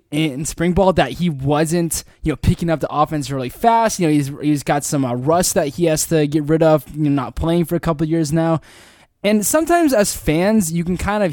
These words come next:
hear that and think that's just coach speak. You know, of cou-, like, you could literally go into spring ball and assume that the coaches were gonna say something similar to him having rust that he needs to get rid of before he really starts to shine.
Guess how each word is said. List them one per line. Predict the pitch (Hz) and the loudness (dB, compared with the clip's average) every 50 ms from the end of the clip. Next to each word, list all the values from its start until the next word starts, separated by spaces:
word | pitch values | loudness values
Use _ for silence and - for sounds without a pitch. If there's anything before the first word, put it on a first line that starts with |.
| - | -2
hear | - 165 170 185 | 0 2 2 4
that | 196 214 208 208 - | 4 2 2 2 0
and | 151 160 - | -4 -4 -2
think | 170 175 156 | -2 -2 -2
that's | - 170 160 165 - | -2 -2 -2 -2 -4
just | - - 139 165 - - | -6 -6 -6 -6 -6 -6
coach | - - 160 165 170 - - | 0 2 4 4 4 2 -2
speak. | - - - - 170 170 170 - _ | -4 -4 -2 -2 -2 -2 -4 -4 _
You | - 156 | 0 0
know, | 151 139 135 | 2 2 0
of | - - | 0 -2
cou-, | - - | -2 0
like, | 190 190 - - - - - | 0 0 -2 -4 -12 -14 -4
you | - 196 220 | -2 0 2
could | 240 240 180 | 2 0 -2
literally | 165 170 160 214 247 247 240 220 202 | -4 -2 -2 0 0 2 2 0 0
go | 156 160 190 | 2 2 2
into | 190 180 165 | 2 2 0
spring | - - - 196 190 | -2 -4 -2 0 0
ball | 165 165 156 | 2 2 2
and | 151 143 | 2 0
assume | 131 - - - 180 175 165 151 139 135 - - - _ - | -2 -4 -4 -2 0 2 2 2 0 -2 -4 -8 -16 _ -6
that | - 170 | -6 -4
the | - 131 | -4 -4
coaches | - - 208 208 175 165 147 | -2 -2 -2 -2 -2 -2 -4
were | 165 175 | -4 -2
gonna | 156 165 160 | -2 0 0
say | - - 170 160 | 2 2 0 2
something | - - 175 156 143 156 | 2 2 0 2 0 -2
similar | 147 - - 175 170 165 165 165 156 | -2 0 0 2 2 2 2 2 2
to | 151 139 | 0 -2
him | 127 135 170 165 | 0 0 0 2
having | 147 151 143 143 135 127 123 | 2 0 0 0 -2 -2 -2
rust | 131 147 156 147 - - - | -2 -2 -2 -2 -4 -6 -6
that | 139 | -4
he | 120 135 | -2 0
needs | 143 139 131 127 | 0 0 0 -2
to | - | -6
get | - 139 123 | -8 -8 -6
rid | 123 131 139 131 | -4 -4 -2 -2
of | 127 | -4
before | 113 123 - - 143 131 | -6 -6 -4 -2 -2 -2
he | 127 | 0
really | 123 131 139 135 | 0 0 0 0
starts | 135 - - 151 135 135 - | -2 0 0 0 0 0 -2
to | - | -4
shine. | 135 - - 226 190 123 110 | -6 -4 -2 -2 -2 -2 -6